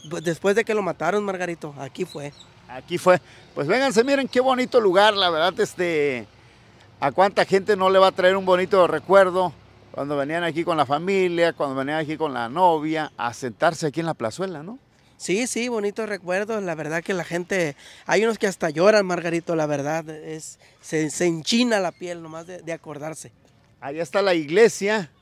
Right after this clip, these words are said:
Speaker 2: ahí tenemos la iglesia. ¿Qué, qué, cuál es la virgen o el santo que se venera aquí?
Speaker 1: Aquí es la,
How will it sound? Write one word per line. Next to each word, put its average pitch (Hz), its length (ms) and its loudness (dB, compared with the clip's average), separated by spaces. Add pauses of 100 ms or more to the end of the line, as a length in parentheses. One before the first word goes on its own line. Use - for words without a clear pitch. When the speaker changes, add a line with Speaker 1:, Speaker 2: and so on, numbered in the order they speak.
Speaker 2:
ahí 143 180 -4
tenemos 175 380 -6
la 135 160 0
iglesia. 180 560 2
¿Qué, 185 220 -2
qué, 156 160 -20
cuál 202 200 0
es 220 60 2
la 214 80 2
virgen 175 480 0
o 156 80 0
el 131 80 -2
santo 165 240 0
que 139 100 -8
se 113 440 -2
venera 139 320 0
aquí? 165 240 -10 (340)
Speaker 1:
Aquí 190 320 -6
es 220 120 -2
la, 185 600 0